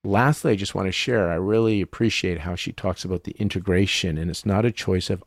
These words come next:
either or. And so you can pursue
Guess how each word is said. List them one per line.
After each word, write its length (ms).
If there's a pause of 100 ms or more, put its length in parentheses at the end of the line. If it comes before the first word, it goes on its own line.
either 380 (100)
or. 400 (640)
And 200
so 560 (100)
you 240
can 420
pursue 800